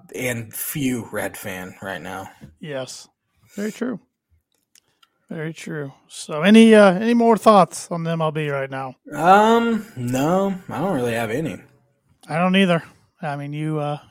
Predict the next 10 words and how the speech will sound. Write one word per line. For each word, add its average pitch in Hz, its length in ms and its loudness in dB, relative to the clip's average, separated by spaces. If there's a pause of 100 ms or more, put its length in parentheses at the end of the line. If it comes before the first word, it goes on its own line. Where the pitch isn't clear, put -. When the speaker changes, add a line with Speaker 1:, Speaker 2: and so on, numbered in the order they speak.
Speaker 2:
you're 165 220 -6
our 160 500 -2
M 185 200 -2
L 180 120 0
B 185 200 -4
go-to 202 460 2
guy, 185 520 4 (120)
so 139 440 -12
Speaker 1:
Yeah, 120 360 -8
yeah. 120 220 -10